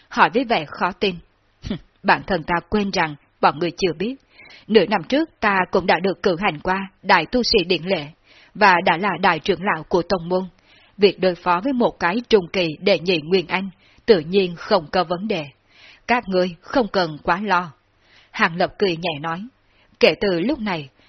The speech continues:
Mộ Phái Linh tam nữ đương nhiên kinh hỉ, vội vàng chúc mừng. Hàng Lập cười hối thúc tam nữ lên đường. Ba mỹ nữ này tự nhiên không có ý kiến khác, bèn thi lễ với Hàng Lập. Theo Hàng Lập bay ra khỏi động quật.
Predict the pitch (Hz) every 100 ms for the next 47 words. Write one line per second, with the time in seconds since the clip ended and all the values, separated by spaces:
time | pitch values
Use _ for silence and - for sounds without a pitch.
0 | _ 196 202 156 190 226 202 - 190 175
1 | 170 160 196 156 175 190 185 - 240 190
2 | 165 156 _ _ _ - 214 165 185 170
3 | 165 339 339 202 160 143 _ _ _ _
4 | - 180 165 160 - 185 165 143 - 196
5 | - 311 214 180 175 156 160 202 170 180
6 | 147 - _ _ 190 196 190 175 175 165
7 | 170 180 147 - - 185 156 190 175 170
8 | 233 175 - 165 185 202 185 190 285 -
9 | _ _ - 202 185 165 247 220 156 165
10 | 240 220 151 175 151 - _ _ _ -
11 | 202 185 175 160 170 - 190 165 180 165
12 | - 190 175 170 135 180